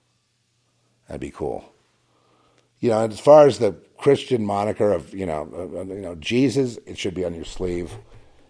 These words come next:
That if you're worried that, you know, you're, you're, you know, say you're, um, you're worried that you're, like, let's say you're a prostitute, you know, <laughs> and you're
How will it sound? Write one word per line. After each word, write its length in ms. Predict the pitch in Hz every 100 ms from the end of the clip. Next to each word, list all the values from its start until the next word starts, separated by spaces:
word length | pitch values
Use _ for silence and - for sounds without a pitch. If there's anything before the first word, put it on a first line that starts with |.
| _ -
That 160 | 107
if 100 | 107
you're 120 | 98 95
worried 500 | 101 131 139 131 110
that, 180 | 95 -
you 220 | - 98
know, 100 | 90
you're, 380 | 87 85 87 80 - 78
you're, 320 | 80 76 82 - - - -
you 140 | 85
know, 260 | 82 73 69 -
say 260 | - 85 85
you're, 240 | 76 80
um, 320 | 78 78 - - _ _ _ _ _ _ _ _ _ _ _ _ _ _ - - - _ _ _ _ _ _ -
you're 160 | 120
worried 360 | 117 127 127 117
that 120 | 113
you're, 240 | 110 107
like, 340 | 107 101 95 -
let's 260 | 98 98
say 100 | -
you're 100 | 95
a 60 | 85
prostitute, 760 | - 80 73 - 71 69 62 - -
you 80 | 76
know, 220 | 67 67 -
<laughs> 100 | -
and 100 | 80
you're 180 | 78